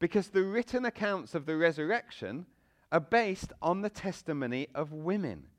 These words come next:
And we all know that women are hysterical." <laughs> That was his reason for why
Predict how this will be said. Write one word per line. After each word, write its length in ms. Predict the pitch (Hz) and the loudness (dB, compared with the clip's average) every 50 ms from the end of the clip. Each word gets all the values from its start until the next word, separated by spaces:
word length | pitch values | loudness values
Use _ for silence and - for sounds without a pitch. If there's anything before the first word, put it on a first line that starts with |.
| _ _ _ _ _ _ _ _ _ _ _ _ - | _ _ _ _ _ _ _ _ _ _ _ _ 2
And 220 | - 202 190 190 | 2 2 2 2
we 240 | 180 180 196 185 180 | 2 2 4 6 6
all 300 | 196 233 247 254 240 208 | 8 8 8 8 8 6
know 560 | 175 175 196 196 143 90 92 110 143 180 165 _ _ _ _ _ | 6 6 6 6 6 4 0 -2 -4 -4 -8 _ _ _ _ _
that 220 | - 139 180 180 156 | 2 4 4 4 4
women 480 | 151 170 220 233 180 117 123 139 156 - - | 4 4 4 4 2 -2 -4 -6 -6 -8 -8
are 100 | 156 156 | -8 -6
hysterical." 840 | 156 165 208 190 - - - 208 220 220 185 147 - - 76 67 - _ _ _ _ _ _ _ _ _ _ _ _ _ - | -4 -6 -6 -6 -8 -8 -8 -4 -4 -2 -4 -4 -6 -10 -14 -14 -16 _ _ _ _ _ _ _ _ _ _ _ _ _ -20
<laughs> 60 | - - - _ _ _ _ _ _ _ _ _ _ _ _ _ _ - - 110 - _ | -20 -20 -20 _ _ _ _ _ _ _ _ _ _ _ _ _ _ -20 -20 -20 -16 _
That 120 | - 117 | -4 -4
was 140 | 135 135 - | -4 -4 0
his 260 | - - 220 202 - | 0 2 2 2 2
reason 500 | 160 139 - 311 294 - - 208 127 139 - - 147 175 170 - - | 0 0 2 2 0 0 -2 -4 -4 -6 -8 -10 -12 -12 -12 -14 -14
for 220 | _ - - 160 | _ -4 -2 0
why 400 | 156 123 120 127 131 120 135 135 | 2 4 4 4 6 4 4 2